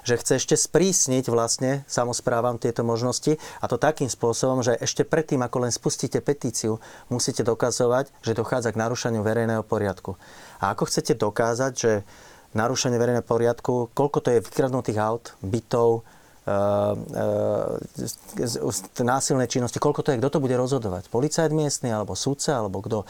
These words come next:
Čiže ja hovorím, že nie je to dobrá novela a mala by to byť novela taká, ako je v Česku, kde ústavný súd zrušil potrebu, e,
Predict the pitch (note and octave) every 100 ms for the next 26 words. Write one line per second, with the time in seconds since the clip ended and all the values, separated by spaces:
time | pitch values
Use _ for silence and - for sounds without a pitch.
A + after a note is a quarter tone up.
0 | - - - A#2 A2+ C3 B2 B2 B2 C3+
1 | D#3+ - A2 G#2 A2 G#2 G#2+ A2 C3+ -
2 | - - G#2 B2+ B2+ C3 B2 A#2 B2 B2+
3 | A2 B2 C3 A#2+ - G#2+ - G2 - -
4 | C#3 - - G#2+ A#2+ - D3 B2+ A2 C3+
5 | B2 A2+ A#2 - D3 C#3+ E3 - - -
6 | - A3 - B2+ A#2 A#2+ C3+